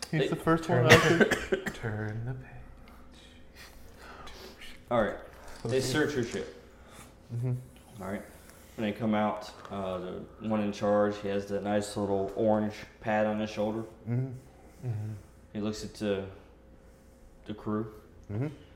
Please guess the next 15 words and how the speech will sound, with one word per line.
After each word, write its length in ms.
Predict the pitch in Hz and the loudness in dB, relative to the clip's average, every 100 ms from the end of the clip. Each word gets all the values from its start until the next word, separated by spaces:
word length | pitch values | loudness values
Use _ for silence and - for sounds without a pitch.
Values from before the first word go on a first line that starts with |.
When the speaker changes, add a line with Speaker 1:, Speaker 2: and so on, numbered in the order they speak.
| - | -12
Speaker 2:
he 120 | 101 | -10
says, 440 | 98 - 95 87 - - - - - - | -6 -4 -4 -4 -12 -18 -20 -20 -14 0
"All 120 | 107 | 4
right, 180 | 107 90 - - | 4 2 -8 -6
you're 100 | 110 | -6
cleared." 480 | 110 131 120 90 - - - - - - - - | 2 4 6 4 -4 -14 -20 -20 -20 -20 -20 -6
Speaker 1:
Sweet. 200 | - 104 - - - - 147 | -4 -4 -6 -20 -20 -16 -6
Speaker 3:
All 60 | 147 | -2
right, 180 | 185 180 | -2 -2
thank 220 | 185 180 | -4 -2
you. 180 | 143 147 143 123 - - - - | -2 -2 -6 -14 -16 -20 -20 -6
Speaker 2:
Be 140 | 127 139 | -2 0
on 60 | |
the 60 | 143 | 2
lookout. 460 | 147 151 127 82 | 6 6 4 0